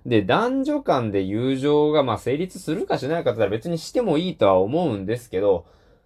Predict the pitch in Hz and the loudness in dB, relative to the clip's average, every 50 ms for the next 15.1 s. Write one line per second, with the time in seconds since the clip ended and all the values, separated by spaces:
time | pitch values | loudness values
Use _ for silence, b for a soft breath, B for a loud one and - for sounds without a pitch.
0 | b b _ _ _ _ - 117 113 123 175 190 - - - - 156 135 127 123 | b b _ _ _ _ -6 -4 0 0 0 -2 -2 -4 0 2 4 6 6 4
1 | 120 - - 156 151 139 127 139 147 - - 139 - 160 143 135 120 113 101 101 | 4 2 -4 -4 -2 0 0 0 0 0 0 0 2 4 4 4 4 4 4 4
2 | 101 104 104 95 90 87 85 85 85 80 80 101 127 131 113 110 - _ - 95 | 4 2 2 0 -2 -4 -6 -8 -10 -10 -6 -4 -4 -4 -4 -6 -12 _ -12 -10
3 | 98 95 87 80 82 87 - 95 95 90 90 98 95 101 101 135 127 110 95 90 | -8 -8 -8 -8 -10 -12 -12 -12 -10 -8 -6 -4 -4 -4 -2 -2 -2 -2 -2 -2
4 | 110 117 117 - - - 87 98 101 98 87 82 - _ _ _ _ _ _ _ | -2 -2 -2 -2 -6 -10 -10 -10 -10 -10 -12 -14 -18 _ _ _ _ _ _ _
5 | - 139 143 151 - 156 175 196 220 - 214 190 220 196 143 110 92 - 107 123 | 4 4 6 6 8 8 6 6 6 2 -2 0 2 2 4 2 2 -2 -4 -4
6 | 131 117 123 143 160 185 185 185 190 185 202 190 165 151 135 - 117 - 120 117 | -4 -4 -2 -2 -2 -2 -2 -2 0 0 2 2 2 2 0 0 -2 -2 -2 -2
7 | 117 117 113 120 107 104 98 90 101 101 98 95 - 135 156 165 - 190 185 175 | -2 -2 -4 -2 -2 0 0 0 -2 -2 0 0 2 2 2 2 2 0 -2 0
8 | 156 143 127 113 - - - 151 143 117 107 107 113 113 104 101 95 95 101 95 | -2 -4 -4 -4 -6 -6 -6 -4 -2 0 2 2 2 2 0 -2 -4 -4 -6 -6
9 | 90 - 95 95 92 90 98 104 - 135 127 127 123 123 117 123 127 127 127 - | -4 -2 -2 0 0 0 0 0 0 -2 -2 0 -2 -2 -2 -2 -2 -2 -2 -2
10 | - 90 87 - - 87 87 95 104 117 139 156 226 226 - 160 135 - 156 139 | -4 -4 -4 -6 -8 -6 -4 -2 -2 -2 0 0 0 0 2 0 0 0 2 2
11 | 131 113 107 101 101 104 101 95 92 92 95 120 147 147 123 90 82 78 78 55 | 2 2 2 0 -2 -2 -2 -2 -2 -2 -2 -2 -2 -2 -2 -2 -4 -6 -8 -12
12 | - - - b b b b b b b b 160 165 - 147 117 92 - b b | -16 -18 -20 b b b b b b b b -2 2 4 4 4 4 2 b b
13 | b b b b b b b - - 120 113 113 113 117 - - 226 247 403 320 | b b b b b b b -10 -8 -6 -4 -4 -6 -6 -2 2 2 2 2 2
14 | 277 254 285 277 - - - 175 151 139 139 135 - 120 107 110 113 107 95 87 | 0 -2 -2 -2 -4 -6 -6 -6 -2 0 0 0 0 -2 -2 -2 -2 -2 -2 -4
15 | 85 - | -6 -10